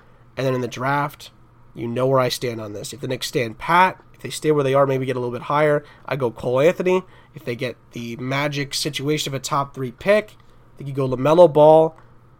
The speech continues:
Then you go Obi Toppin if LaMelo's not there, and then you go James Wiseman if those two aren't there, because he's just too good to pass up on.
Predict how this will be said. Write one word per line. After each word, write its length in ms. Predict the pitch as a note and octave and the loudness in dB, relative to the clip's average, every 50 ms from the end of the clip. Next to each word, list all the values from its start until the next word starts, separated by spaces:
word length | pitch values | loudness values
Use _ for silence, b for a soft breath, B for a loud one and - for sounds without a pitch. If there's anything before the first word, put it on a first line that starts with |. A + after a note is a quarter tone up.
| _ _ - - - - | _ _ -20 -20 -20 -6
Then 200 | D3 C#3+ D3+ D#3 | -2 0 2 2
you 100 | E3 E3 | 2 2
go 260 | D#3+ D#3+ D#3 D3+ D3 | 4 4 4 4 4
Obi 280 | - D#3 D#3 C#3+ C#3+ C3 | 4 4 4 2 0 -4
Toppin 420 | - - D#3+ D#3+ E3 E3 E3 C#3+ | -2 0 2 2 2 2 0 -2
if 100 | D3 C3+ | -2 -4
LaMelo's 440 | C3+ C3+ C3+ C#3+ C#3+ D3 C#3+ C#3 C3+ | -4 -2 0 2 2 2 2 0 0
not 240 | D3+ C#3 C#3+ C#3 - | 0 0 0 0 0
there, 260 | C#3+ C#3 C#3 C#3 C#3 | 0 4 4 4 4
and 160 | - - B2+ | 4 2 -2
then 80 | C3 C3 | -4 -4
you 80 | B2+ | -4
go 100 | A#2+ B2+ | -4 -6
James 380 | A#2+ - C#3 C3 B2+ A#2+ - - | -6 -4 -4 -4 -4 -4 -6 -6
Wiseman 400 | B2+ B2 B2 B2+ B2+ - - B2+ | -4 -4 -2 -2 -4 -6 -6 -8
if 140 | A#2+ A2+ - | -8 -6 -6
those 220 | B2 B2 A#2 A#2 | -6 -6 -4 -8
two 180 | - - B2+ A2 | -10 -10 -10 -10
aren't 220 | A2 A2 G#2 - | -10 -12 -14 -14
there, 140 | - G#2+ A2 | -14 -12 -12
because 220 | A#2 A#2+ C#3+ B2+ | -12 -10 -10 -10
he's 140 | A#2+ B2 A#2+ | -10 -10 -10
just 180 | B2+ B2 - - | -10 -10 -10 -8
too 320 | - - C#3 C3+ C3+ B2+ | -6 -4 -2 -2 -2 -4
good 320 | B2+ - B2+ A#2+ A#2+ A#2+ A#2+ | -4 -4 -2 -2 -2 -2 -4
to 60 | A#2 | -8
pass 360 | - F3 F3 G#2+ - - - | -10 -12 -12 -12 -12 -12 -14
up 200 | A2+ - - - | -14 -16 -16 -16
on. 260 | - B1+ - - - | -16 -16 -16 -18 -20